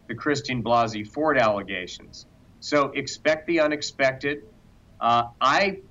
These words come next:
think as of right now, the, the Democrats and the left are conflicted about the attacks on her religion. I think some are gonna do it, but Nancy Pelosi said this weekend it's off limits.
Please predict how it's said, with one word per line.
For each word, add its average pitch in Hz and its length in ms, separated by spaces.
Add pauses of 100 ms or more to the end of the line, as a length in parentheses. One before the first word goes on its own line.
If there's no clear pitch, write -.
think 165 280
as 135 260
of 113 140
right 131 280
now, 131 680 (500)
the, 135 300
the 135 100
Democrats 139 720
and 127 100
the 117 80
left 135 540
are 123 680 (500)
conflicted 160 800 (640)
about 131 360
the 123 120
attacks 120 440
on 113 140
her 113 140
religion. 104 500 (100)
I 123 140
think 131 220
some 165 340
are 170 80
gonna 147 180
do 123 280
it, 202 260 (640)
but 127 140
Nancy 135 420
Pelosi 151 580
said 143 320
this 127 220
weekend 143 380
it's 120 180
off 113 300
limits. 143 560